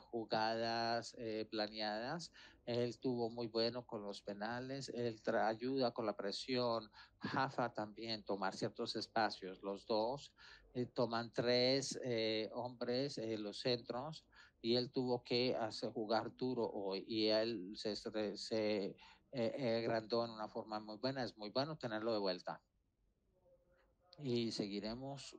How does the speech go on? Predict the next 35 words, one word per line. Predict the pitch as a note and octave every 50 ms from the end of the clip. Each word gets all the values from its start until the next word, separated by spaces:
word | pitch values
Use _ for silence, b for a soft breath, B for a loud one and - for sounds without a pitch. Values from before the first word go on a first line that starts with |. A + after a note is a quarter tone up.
| - -
con | - A#2+ A2+ G#2
él | G#2 A2+ B2+
cuando | B2+ - A2+ A2 G#2+ G2+ G#2 G#2+ G#2+ G2+ G#2 G#2 F#2 - G2+ F#2+ F2 G2+ A2
él, | A#2 A2 G#2+ G#2 G#2+ A2+ A2 G#2 -
él | B2+ A2+ G#2+ A2 A#2+ B2 A#2+ A#2+
volverá | A2+ - C3 B2 A2+ A2 A2 A2+ B2
cuando | - - A#2+ A2 G#2 G2+ F#2+
vuelve | G#2+ A2 A2+ A2 - A2+
todas | - A2+ A2 G#2+
las | G#2 G#2 G2+ -
veces. | B2 A#2 G#2+ - - G2 F#2 F2+ - - - - - B B B B B
Sports, | B - - C3 B2+ C3+ C#3+ D#3 D#3+ - - - - G3+ -
bueno, | C3+ B2 B2 B2 B2+ C3 B2+
Zachary | B2 - - - - C3 B2 B2 - C3 B2+ C3 B2
Stefan | - - B2 A#2+ A#2 - C3+ B2+ B2
fue | A#2+ - C3 B2 B2
increíble. | A#2+ B2 - A#2+ A2+ A2 A#2 A#2+ B2 B2+ C3+ D3 F#3 G#3+ G#3 - - - _ b b b b b b b _ _ -
Él | B2 C3 C3+ B2+
describa | C3 C3 B2 A2+ - - - - C#3 C3+ C3+ C3+ C3 A2+ A2+ A2
lo | A2 G#2+ A2 G#2+
que | - A2+
ha | A2+
dicho, | A2 - A#2 A#2+ A#2+ A#2 - - C3+ B2 A#2+ A#2+ - - B2+ B2+ C3+ B2+
lo | B2 B2 B2
que | B2+ C3
ha | B2+
visto | A#2+ C3 C3 A#2 - - B2+ A2+
de | A2+ A2 G#2+ A2+ A#2 A#2
él | A#2 A#2 A#2 A2+ -
en | A#2 A#2 A2+ A2+ A2
todos | - - A#2 A2+ A2+ A#2 A2+ -
sus | - A2 A#2+
juegos | - C3 B2 A#2+ A#2 A#2 G#2+ -
tan | - G2+ G2+
buenos. | G2+ A#2+ B2 - - - G2+ - - - -